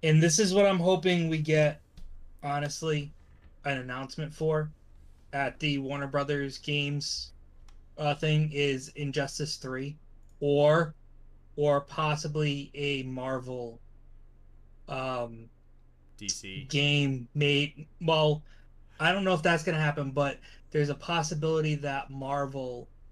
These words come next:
Speaker 1: could have a game made by NetherRealm Studios, which is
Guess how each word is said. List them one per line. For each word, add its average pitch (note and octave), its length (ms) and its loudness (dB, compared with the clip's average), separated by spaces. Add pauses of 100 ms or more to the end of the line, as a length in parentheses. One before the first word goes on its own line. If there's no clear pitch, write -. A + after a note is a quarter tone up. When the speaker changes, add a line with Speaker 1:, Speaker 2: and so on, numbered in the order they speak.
(260)
Speaker 1:
could E3 240 -2
have D3+ 260 -2
a C#3+ 60 -2
game C3+ 440 -4
made C3 320 -8
by B2 200 -8
NetherRealm B2 520 -10
Studios, B2 540 -10
which B2 180 -12
is A#2 300 -10